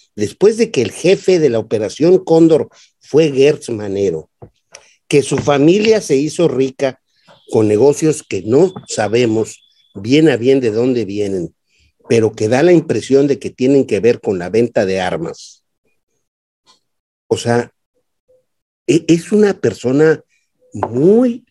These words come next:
muy, eh, obscura, para decir lo menos. Es obscuro. Y claro, todo el mundo le tiene miedo, porque si un cuate es capaz de armar la Operación Cóndor y matar gente en Sinaloa y en Sonora y en,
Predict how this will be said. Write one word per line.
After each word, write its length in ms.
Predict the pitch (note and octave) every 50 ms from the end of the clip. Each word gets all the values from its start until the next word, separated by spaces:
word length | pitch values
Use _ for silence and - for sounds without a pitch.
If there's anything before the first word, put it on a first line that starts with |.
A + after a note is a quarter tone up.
| _ -
muy, 680 | F#2+ F#2 G#2+ G#2 G#2+ A#2 C3+ D#3 F#3 G#3+ A#3 A#3 A3 - _ _ _ _ _ _ _ _ _ _ _ _ _ _
eh, 680 | G2 G2+ G#2+ G#2+ G#2 G#2 G#2 G#2 G2+ G2 G2 G2 G2+ - -
obscura, 840 | - - - - - - - C3 C#3+ C#3 B2+ G#2 E2+ - - _ _ _ _ _ _ _ _ _ _ _ _ _ _ _ _ - - _
para 240 | - G2+ F#2 F#2+ F#2+
decir 380 | F#2+ F#2+ - - C3 C3 C3
lo 180 | C#3+ C3 A#2 G#2
menos. 720 | G2+ G#2+ A2 G#2+ G#2+ G2+ F2 D#2 - - - - - _ _ _ - _ _ _ _ _ _ - _ _ -
Es 160 | A#2+ A#2 -
obscuro. 580 | C3 - - - - - A2 G2 F2 D#2 - _ _ _ _ _ _ _ _ _ _ _ _ _ _ _ _ _ _ _ _ _ _ _ _ _ _ _ _
Y 160 | C3 A2+ -
claro, 420 | - D#3 F#3 G#3 A3+ A3+ G3 D#3
todo 260 | D3+ - F3+ G3 G#3 G#3+
el 60 | G#3
mundo 260 | G#3 G#3 G#3+ G#3 G#3
le 100 | F#3 E3
tiene 320 | D3 - D#3 E3 F3+ F3+
miedo, 360 | F3 F3 F3+ F#3+ F#3 E3+ C#3 -
porque 240 | - - - - -
si 140 | - - C#3
un 80 | C#3
cuate 340 | - - D#3+ E3 E3 - A#2
es 80 | G#2+ -
capaz 460 | - A#2 A2 - - D#3+ E3 C#3 G#2
de 120 | G2+ E2+
armar 380 | D#2+ D#2+ D#2 F#2 A2 A#2 B2 B2
la 120 | A#2+ G#2+ F#2
Operación 540 | E2+ _ F#2 D#2+ D#2 D#2 - A2 A#2+ A#2+
Cóndor 440 | A2+ - D3 C#3+ C3+ C3 G#2+ F2 - _ _ _ _ _ _ _ _ _ _ _ _ _
y 120 | - A2
matar 400 | G#2+ A2+ A2 G#2+ A2+ - B2 B2
gente 320 | - D3 C#3+ C#3+ - - C3
en 80 | A2+
Sinaloa 640 | G#2 - - G#2 G#2 G#2+ G#2+ A2+ C3 D3 C#3+ B2 G#2
y 100 | F#2 E2+
en 100 | E2 E2
Sonora 560 | - - F2+ F#2 G#2 A#2+ C3+ C#3 C3 A2+ F#2
y 140 | F2 D#2+ D#2+
en, 180 | E2+ E2 -